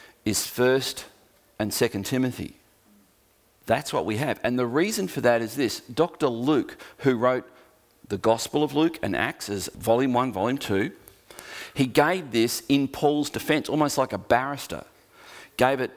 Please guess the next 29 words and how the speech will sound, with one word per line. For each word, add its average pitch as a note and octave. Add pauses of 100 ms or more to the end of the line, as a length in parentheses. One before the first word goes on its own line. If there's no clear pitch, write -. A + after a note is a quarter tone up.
(340)
in C#3
defense - (280)
as A2
Paul C3+
was A#2
to G2
stand A#2
before G#2
Caesar. B2 (1200)
And G#2+
so A#2
there A2+
would C3+
have A#2+
been A#2 (420)
officials C#3
in G2+
the G2
administration A#2
of F#2
Emperor G#2+
Nero D3+ (420)
read D3
these C3
documents, D#3 (320)
and D3
some G3+
of G#3
them F#3